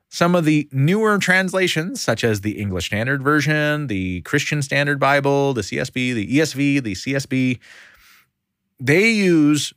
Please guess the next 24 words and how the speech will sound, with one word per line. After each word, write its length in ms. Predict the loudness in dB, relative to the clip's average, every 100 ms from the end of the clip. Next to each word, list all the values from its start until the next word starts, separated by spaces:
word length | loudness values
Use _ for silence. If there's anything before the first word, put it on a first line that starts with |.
| -12
the 320 | 0 2 2 0
oldest 560 | 0 2 2 -2 -4
found 640 | -8 -4 -2 -2 -8 -14 -16 _ _ _ -10
manuscripts. 800 | -4 -2 -4 -8 -8 -12 -12 -18 _ _ _ _ _ _ 0
And 180 | 2 4
why 140 | 4
is 140 | 4 2
that 160 | 0
important? 420 | 0 -2 -2 -4
Because 320 | -10 -6 -6 -6
the 180 | -10 -6
older 280 | -2 0 2
they 100 | 2
are, 220 | 2 0
the 80 | 0
more 180 | 0 0
likely 400 | 0 0 2 2
they 160 | 2
are 240 | 0 0 -2
to 120 | -4
be 400 | -2 -2 -2 -4 _ _ _ _ _ _ _ _ _ _
closest 460 | 0 0 0 -6 -2
to 160 | -2
the 260 | 0 -2